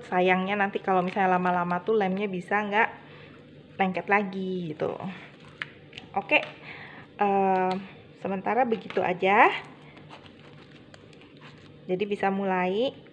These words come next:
bisa mulai dibuat.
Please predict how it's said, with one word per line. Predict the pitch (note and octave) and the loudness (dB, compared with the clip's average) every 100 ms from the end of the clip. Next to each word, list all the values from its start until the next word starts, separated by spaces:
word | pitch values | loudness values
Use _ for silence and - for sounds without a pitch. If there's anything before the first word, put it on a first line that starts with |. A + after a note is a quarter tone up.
| - - - - - - - - - - - - - - | -20 -20 -20 -20 -20 -20 -20 -20 -20 -20 -20 -20 -20 -10
bisa | F#3+ G3 | -8 -6
mulai | G3 F#3+ F#3+ F#3 | -4 -2 0 0
dibuat. | F#3 F3 F3+ G#3 B3 | -2 0 4 4 2